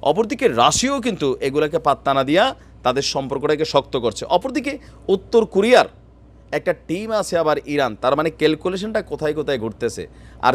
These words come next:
চীন তো পেছন থেকে সম্ভবত কাজ করছেই। Basically মিল্লা থাকতে হবে, এটাই হচ্ছে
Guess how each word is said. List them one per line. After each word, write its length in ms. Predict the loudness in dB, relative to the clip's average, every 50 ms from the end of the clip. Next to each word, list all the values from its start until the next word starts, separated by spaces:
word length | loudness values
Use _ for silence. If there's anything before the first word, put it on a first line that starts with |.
| 0 0
চীন 240 | 0 0 0 0 -2
তো 140 | -6 -8
পেছন 360 | -2 0 -2 -2 0 -4 -2 -2
থেকে 200 | 0 0 0 -2
সম্ভবত 380 | -2 -2 -2 -2 -2 0 -2
কাজ 300 | -2 0 0 -2 -2 -2
করছেই। 360 | -2 -2 -2 -2 -2 -6 -6 -8 -14 -20 -20 -20 -20 -20 -20 -20 -20 -8 -2
Basically 400 | 0 0 0 2 2 4 2 2
মিল্লা 480 | 2 0 0 0 0 0 4 4 4 4
থাকতে 360 | 4 2 0 0 -2 -4 -2
হবে, 260 | 0 0 0 -2 -4 -6
এটাই 280 | -4 -4 0 2 2 2
হচ্ছে 420 | 2 0 -4 -2 -2 -2 -2 -2